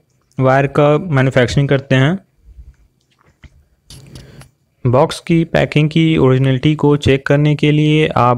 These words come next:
बॉक्स पर दिए गए नंबर पर एक कोड को मैसेज करेंगे। चलिए मैं इस कोड को इस दिए गए नंबर पर मैसेज करता हूँ। दोस्तों, मैसेज अभी तक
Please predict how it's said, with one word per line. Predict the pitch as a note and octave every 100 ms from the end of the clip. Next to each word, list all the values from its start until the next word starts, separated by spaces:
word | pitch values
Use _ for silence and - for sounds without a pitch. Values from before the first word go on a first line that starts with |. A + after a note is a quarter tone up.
| A2+
बॉक्स | A#2+ C#3 -
पर | - D3 C#3+
दिए | C3 C#3 C#3+
गए | D3
नंबर | C#3+ C3 C3+ D3
पर | - C#3+ D3 C3+
एक | B2 -
कोड | A#2+ C3+ -
को | C#3+ D3
मैसेज | B2+ A2+ C#3+ D3
करेंगे। | C#3+ C3+ C3 D#3 F3 _ _ _ _ _ _ _ _ - - _ _ -
चलिए | C3+ D#3 E3+
मैं | E3+ D#3
इस | D#3
कोड | - C#3+ D3+ D3+
को | D3+ D3+ D#3
इस | D3 C3+
दिए | B2 C#3+ D3
गए | D3
नंबर | C#3+ C#3 D3
पर | D3 C#3+ C#3
मैसेज | C3 - D3
करता | - B2 B2
हूँ। | A#2+ A#2+ E3+ _ _ _ _ _ _ _ _ _ _ _ _ _ _ _ _ _ -
दोस्तों, | A#2+ C#3 - E3+
मैसेज | E3 D#3 E3+ E3+
अभी | E3+ D3 D#3
तक | D#3 D#3+ E3